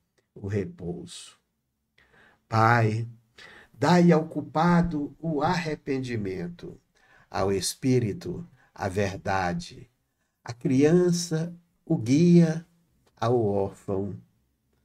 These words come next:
o pai. Senhor, que a vossa bondade se estenda sobre tudo o que criastes.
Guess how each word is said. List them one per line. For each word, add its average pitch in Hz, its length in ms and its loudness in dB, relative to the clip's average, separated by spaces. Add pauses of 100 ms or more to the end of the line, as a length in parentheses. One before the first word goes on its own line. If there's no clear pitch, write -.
(260)
o 120 180 -2
pai. 82 480 -6 (2750)
Senhor, 107 1040 -2 (840)
que - 80 0
a 156 60 4
vossa 175 360 4
bondade 160 1040 2 (300)
se - 220 -8
estenda 117 800 -2
sobre 95 420 -4
tudo 92 420 -8
o - 40 -10
que 175 180 -10
criastes. - 1080 -12